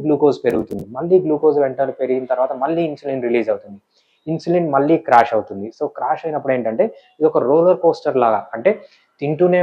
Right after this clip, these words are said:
ఉంటారు, అది ఫ్యాట్ లాగా కన్వర్ట్ అవుతూనే ఉంటుంది, తింటూనే ఉంటారు, వెంటనే ఆకలే, కొంతసేపు తర్వాత ఆకలేస్తుంది, మళ్ళీ ఫ్యాట్ లాగా కన్వర్ట్ అవుతుంది.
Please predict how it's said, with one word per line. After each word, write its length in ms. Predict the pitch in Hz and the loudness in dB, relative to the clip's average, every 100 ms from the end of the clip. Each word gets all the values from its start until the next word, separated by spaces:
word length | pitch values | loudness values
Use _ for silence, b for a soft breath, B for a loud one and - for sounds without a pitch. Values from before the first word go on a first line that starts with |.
| 175 | 0
ఉంటారు, 300 | 165 170 196 196 | 0 0 0 0
అది 120 | 135 | -2
ఫ్యాట్ 280 | 131 131 131 | 0 -2 0
లాగా 160 | 139 135 | 2 2
కన్వర్ట్ 380 | 131 127 131 123 | 0 -2 -2 0
అవుతూనే 280 | 117 117 113 | -4 -6 -8
ఉంటుంది, 260 | 104 104 101 - | -8 -12 -14 -12
తింటూనే 360 | 156 160 170 165 | -14 -10 -6 -6
ఉంటారు, 280 | 156 165 185 202 b b _ | -4 -2 -2 -6 b b _
వెంటనే 300 | 127 135 151 | -6 -2 0
ఆకలే, 400 | 131 135 156 151 | 2 2 2 -2
కొంతసేపు 380 | - 131 151 143 | -2 -6 -4 -2
తర్వాత 240 | 143 147 139 | 2 4 4
ఆకలేస్తుంది, 540 | 139 151 151 156 175 156 | 4 2 -2 -2 -6 -2
మళ్ళీ 160 | 135 131 | 0 0
ఫ్యాట్ 280 | 135 123 123 | 0 -2 0
లాగా 160 | 113 | 0
కన్వర్ట్ 360 | 110 104 101 98 | -2 -8 -10 -12
అవుతుంది. 180 | - | -20